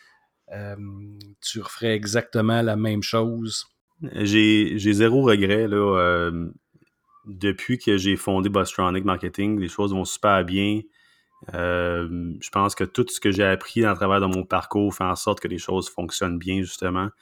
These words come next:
Speaker 2: Puis j'ai, j'ai vraiment aucune chose que je ferais différemment, là. Euh, écoute, c'est, c'est, on dirait que je cherche des choses à, à, à dire que je ferais différemment, mais honnêtement, non.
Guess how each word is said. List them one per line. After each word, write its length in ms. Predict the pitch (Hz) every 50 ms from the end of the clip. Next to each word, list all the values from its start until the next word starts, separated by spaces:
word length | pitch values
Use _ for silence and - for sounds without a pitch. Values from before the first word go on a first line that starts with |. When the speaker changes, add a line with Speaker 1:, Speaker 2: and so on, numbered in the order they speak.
| - - - - _ _ _ _ _ _ _
Speaker 2:
Puis 240 | _ - 98 95 - -
j'ai, 480 | 98 98 98 101 101 101 95 95 85 69 64 64 -
j'ai 220 | - 95 92 101 95
vraiment 300 | 107 104 107 113 117 120
aucune 260 | 113 110 - 113 104
chose 240 | - - 117 113 -
que 80 | 107
je 80 | 101 -
ferais 200 | - 110 107 104
différemment, 600 | 101 - - - 107 98 95 92 90 92 98 110
là. 320 | 113 113 113 113 110 104 92
Euh, 340 | 90 90 87 87 87 85 82 - _ _ - - - - - - - - - - - - - - - - - _ _ _ _ _ _ _ _ _
écoute, 260 | - - - 101 95
c'est, 400 | - - - - 90 87 92 90 90
c'est, 720 | - - - - - - - - - - - - - -
on 100 | 98 98
dirait 120 | 95 110 110
que 80 | 113
je 80 | 95 -
cherche 320 | - - 123 120 113 -
des 160 | 110 104 98
choses 380 | 92 - 113 110 117 120 117 107
à, 400 | 101 95 92 92 90 87 85 87
à, 320 | 90 87 87 90 82 80
à 60 | 90 90
dire 220 | 87 104 107 107
que 80 | - 90
je 80 | -
ferais 140 | - - 101
différemment, 420 | 95 - - 101 90 92 104 120
mais 120 | 131 117 98
honnêtement, 520 | 92 92 92 92 92 90 98 107 120 123
non. 220 | 107 101 120 151